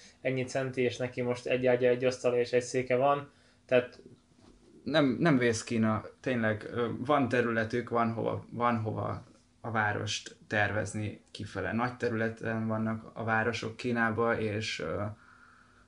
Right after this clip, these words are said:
Speaker 2: és elférsz, szóval
Speaker 1: Tehát
Speaker 2: így
Speaker 1: alapvetően a környezet az kellemesen körbevesz téged? Akár város, akár kisváros, akár falu?
Speaker 2: Hát Hongkong után igen.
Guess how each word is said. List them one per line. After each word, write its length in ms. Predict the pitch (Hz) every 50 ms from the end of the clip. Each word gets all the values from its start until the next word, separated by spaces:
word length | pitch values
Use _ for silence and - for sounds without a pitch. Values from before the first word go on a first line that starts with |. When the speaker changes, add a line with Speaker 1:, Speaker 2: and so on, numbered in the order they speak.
| _ -
Speaker 2:
és 100 | - -
elférsz, 540 | 120 123 110 85 - - 87 - 98 110
szóval 300 | 107 - - 107 107 110
Speaker 1:
Tehát 120 | 110 113 113
Speaker 2:
így 40 | 117
Speaker 1:
alapvetően 360 | - 156 156 - 165 - 180 170
a 40 |
környezet 420 | 165 - 143 143 151 151 165 165 160
az 120 | - -
kellemesen 560 | - - 127 127 127 135 143 139 - 165 160
körbevesz 420 | 156 175 175 180 196 202 220 214 220
téged? 400 | - 247 185 131 123 107 - - - _ _ _ _ _ _ _ _ _ _ _ _ _ _ _
Akár 320 | - 135 - 156 147 139
város, 340 | 139 143 139 139 143 143 -
akár 300 | - 143 - 147 139 135
kisváros, 460 | - 143 139 - - 139 139 143 135
akár 300 | 139 139 135 147 151 147
falu? 300 | - - 180 143 127 117 - - - _ _ _ _ _
Speaker 2:
Hát 100 | - -
Hongkong 540 | 76 98 - 196 180 165 160 - 131 127 123
után 280 | 131 127 - 123 127 127
igen. 440 | 120 107 104 104 107 107 110 107